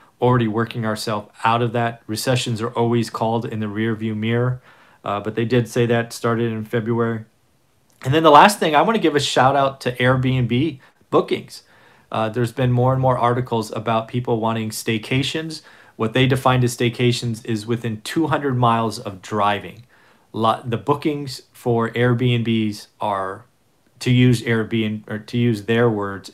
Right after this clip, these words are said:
exploding higher. As the s-, as the, um, opening of our economies and states go, people are tired of being cooped up, and they are heading out to the beach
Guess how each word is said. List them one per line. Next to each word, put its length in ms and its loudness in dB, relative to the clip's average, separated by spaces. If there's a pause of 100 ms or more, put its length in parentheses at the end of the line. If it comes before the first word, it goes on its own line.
exploding 760 0
higher. 520 -8 (520)
As 420 4
the 300 2 (280)
s-, 320 -8
as 380 2
the, 300 0
um, 260 -6 (100)
opening 380 2
of 80 2
our 340 0
economies 600 -2
and 140 -8
states 420 0
go, 360 0 (340)
people 340 0
are 140 -4
tired 460 2
of 80 0
being 220 0
cooped 300 -4
up, 260 0
and 120 -4
they 160 0
are 140 0
heading 360 -2
out 300 -2
to 100 -4
the 140 -4 (100)
beach 460 -2